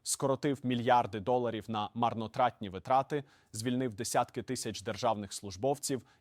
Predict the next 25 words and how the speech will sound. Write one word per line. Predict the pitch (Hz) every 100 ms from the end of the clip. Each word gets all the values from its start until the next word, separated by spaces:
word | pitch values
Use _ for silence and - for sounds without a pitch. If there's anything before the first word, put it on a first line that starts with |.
| -
і | 139
припинив | 131 117 135 147
тимчасовий | - 120 123 - 135 120 107
захищений | 110 139 127 - 104 95
статус | - 131 127 123 - - _ -
для | 113
сотень | - 135 - 104
тисяч | 90 127 - 107 -
нелегальних | 107 107 113 101 98 -
іммігрантів. | 101 90 101 87 - 80 _ _ _
Мене | 113 143 185 233
звати | 165 139 170 165 151
Стівен | - - 160 147 -
Еджінгтон, | 117 92 92 - 87 73 80 - _ _ 123
і | 117
зі | 104 127
мною, | 123 151 190 190 185 -
щоб | - 135 -
обговорити | 127 113 123 135 151 135
перші | 113 143 139 - 123
кілька | 131 117 110
тижнів | - 131 95 95 85 85 -
другої | 143 123 123 113
адміністрації | 113 101 113 110 - 120 104 - 95
Трампа, | - 131 135 139 131